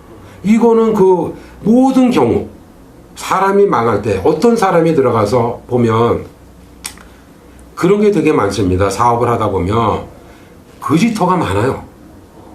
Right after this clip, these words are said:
터주도 별 볼 일 없는데 터주가 분명히 있어야 됩니다. 귀신이 됐든 도깨비가 됐든 할아버지, 할머니, 장군, 뭐, 어? 뭐, 뭐 동자터가 됐든 다 있어야 됩니다, 사실은.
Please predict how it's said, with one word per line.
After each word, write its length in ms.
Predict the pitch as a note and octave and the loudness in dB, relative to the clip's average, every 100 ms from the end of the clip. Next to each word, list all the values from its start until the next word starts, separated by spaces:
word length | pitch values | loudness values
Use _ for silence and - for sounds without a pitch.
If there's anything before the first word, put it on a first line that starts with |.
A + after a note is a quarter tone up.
| - | -14
터주도 440 | - B3+ A#3+ A#3 | -4 -2 0 0
별 160 | G3+ G3 | 2 0
볼 180 | E3+ E3 | 0 0
일 100 | D3+ | 2
없는데 420 | G#2+ G2 F2 E2+ - - - - | 2 0 -2 -8 -16 -20 -20 -8
터주가 360 | B3 G#3+ A#3 | -4 0 0
분명히 380 | - C#3+ D3+ E3 | 0 0 0 0
있어야 240 | A2 - F#2 | -2 -2 -6
됩니다. 400 | E2+ G#2 - - - - - - - - - - - - | -6 -6 -6 -8 -12 -20 -20 -20 -20 -20 -20 -20 -20 -6
귀신이 400 | D#3+ E3+ A#3 A3+ | -2 0 2 2
됐든 240 | E3 D#3 | 2 0
도깨비가 480 | B2 G#2+ E3 C3+ B2+ | -2 -2 0 2 2
됐든 520 | A#2+ A2+ B2 A2+ A2+ A2 | 0 0 0 0 -2 -4
할아버지, 480 | - G3+ F3 C#3+ | -4 -2 0 -2
할머니, 420 | D3+ F3 D#3+ C3+ C3+ | -2 -2 0 0 0
장군, 600 | - A2+ A#2+ A#2+ A#2+ - - - - - G2 | -2 -2 -2 -4 -6 -10 -20 -20 -20 -18 -2
뭐, 400 | C3+ C#3+ B2+ - - - - - | 0 0 -4 -10 -20 -20 -18 -10
어? 160 | E3 E3 - B2 | -10 -10 -18 -14
뭐, 300 | G#2 - - | -12 -12 -6
뭐 220 | B2+ - - | -4 -4 -4
동자터가 600 | A2 B2+ - - - - | -2 0 -2 -6 -8 -8
됐든 240 | A#2+ - - | -10 -14 -12
다 260 | - - | -6 -2
있어야 300 | E3 - A#3 | -2 0 0
됩니다, 300 | A3+ C#3 F#2+ | 2 0 -2
사실은. 340 | F2+ G#2 F2 | -6 -8 -12